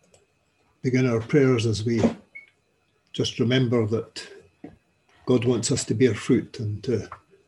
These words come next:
ponder what that fruit is, uh, in our lives.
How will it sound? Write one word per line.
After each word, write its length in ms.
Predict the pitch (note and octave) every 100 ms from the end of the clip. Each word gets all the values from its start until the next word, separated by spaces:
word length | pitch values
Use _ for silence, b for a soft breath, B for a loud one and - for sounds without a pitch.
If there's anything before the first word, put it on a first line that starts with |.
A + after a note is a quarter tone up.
| _ _
ponder 380 | D3 C3+ B2+ A#2+
what 240 | G2+ -
that 240 | B2+ B2 -
fruit 400 | - C#3 A2+ B2+
is, 380 | G2 - - - _ _ _ _ _ _ _
uh, 40 | A2+
in 320 | A2 - A2+
our 120 | A2
lives. 580 | G2+ G#2 G2+ G2+ - -